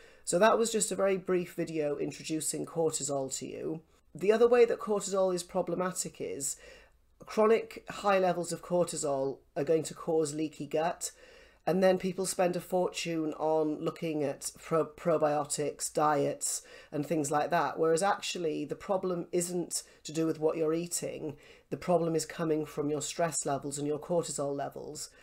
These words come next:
I've mentioned the fact that a body clock out of sync can cause cortisol issues, but then so can things like heavy metals or residual, uh, viral infections.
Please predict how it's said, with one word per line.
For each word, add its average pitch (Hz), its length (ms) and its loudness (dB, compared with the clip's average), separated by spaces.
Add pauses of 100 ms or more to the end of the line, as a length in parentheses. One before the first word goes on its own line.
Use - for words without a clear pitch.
(420)
I've 175 280 6
mentioned 233 440 2
the 226 60 -6
fact - 380 -4
that - 300 -2 (760)
a 165 200 4
body 190 300 2
clock 170 280 -4
out 151 240 -2
of 147 80 -10
sync 143 320 -2
can 143 220 -6
cause 143 500 -2 (220)
cortisol 143 560 2
issues, 139 440 -6
but - 180 -6
then 165 220 2
so 160 300 2
can 151 360 -4 (600)
things 156 320 0
like 143 260 -2
heavy 151 260 -2
metals 147 720 -4
or 135 360 -2 (360)
residual, 143 840 0
uh, 135 180 -2
viral 165 460 6
infections. 135 840 -6